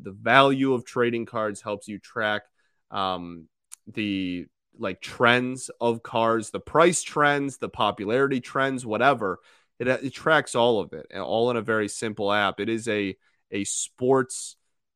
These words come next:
trading card investor's dream. Like, that is, it is so cool. And so definitely go check it out. It's something that, uh, now that's on my radar, obviously, is, is something that I use,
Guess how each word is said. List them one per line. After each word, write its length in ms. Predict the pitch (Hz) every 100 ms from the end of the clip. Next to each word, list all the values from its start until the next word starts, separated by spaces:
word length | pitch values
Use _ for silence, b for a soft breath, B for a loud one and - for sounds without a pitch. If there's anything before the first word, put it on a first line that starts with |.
| _ _ _ _ _ _ _ -
trading 580 | - 139 131 135 127
card 540 | 117 - 117 113 110 104 -
investor's 840 | 110 104 107 107 - 113 104 101
dream. 500 | 113 104 107 92 76 _
Like, 220 | 98 92
that 220 | - 104 110
is, 260 | 107 101
it 160 | 90 117
is 160 | 117
so 380 | - - 127 117
cool. 420 | - 104 90 80
And 320 | 62 98 104 101
so 380 | 120 104 98 - _ _ _ _ _ _ _ _ - -
definitely 440 | 127 135 147 156 135
go 160 | 120
check 280 | 110 117 110
it 60 | 110
out. 140 | 104
It's 100 | 95
something 340 | 120 117 117
that, 220 | 107 101 - b b b b
uh, 360 | 104 95 78 107
now 320 | 101 110 113
that's 260 | 120 113 -
on 180 | 107 104
my 200 | 101 120
radar, 520 | 104 98 101 104 98
obviously, 680 | 92 95 101 - 101 101 110
is, 240 | 92 85
is 200 | 85 87
something 360 | - 104 107 101
that 100 | 95
I 140 | 98
use, 480 | 110 104 104 101 -